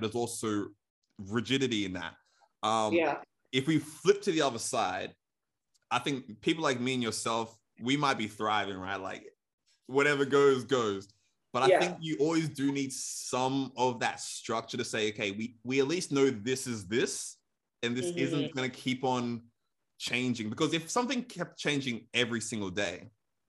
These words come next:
Speaker 1: you have to always relearn what you thought was. Um, and I know I
Speaker 2: Yeah.
Speaker 1: feel, I feel like we're going kind of philosophical right now, so I try to calm down a bit.
Speaker 2: <laughs>
Speaker 1: But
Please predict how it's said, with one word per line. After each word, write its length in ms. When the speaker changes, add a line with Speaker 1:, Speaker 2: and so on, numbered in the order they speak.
Speaker 1:
you 60
have 100
to 80
always 440
relearn 680
what 180
you 80
thought 280
was. 460
Um, 280
and 20
I 100
know 80
I 40
Speaker 2:
Yeah. 60
Speaker 1:
feel, 160
I 40
feel 60
like 100
we're 60
going 140
kind 140
of 60
philosophical 520
right 160
now, 140
so 140
I 20
try 140
to 80
calm 400
down 240
a 60
bit. 300
Speaker 2:
<laughs> 60
Speaker 1:
But 240